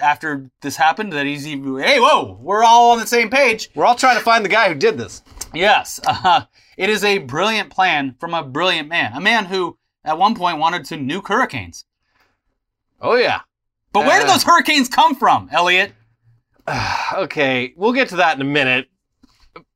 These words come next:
Speaker 2: There's a lot of Trump news this week. It's fucking twenty twenty-two.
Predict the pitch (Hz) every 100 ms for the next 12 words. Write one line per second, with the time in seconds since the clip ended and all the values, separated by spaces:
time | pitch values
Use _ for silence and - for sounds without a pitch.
0 | _ - 277 320 196 175 156 120 - 165
1 | 156 143 139 117 127 131 147 170 151 -
2 | 269 233 165 - 175 202 147 175 139 139
3 | 131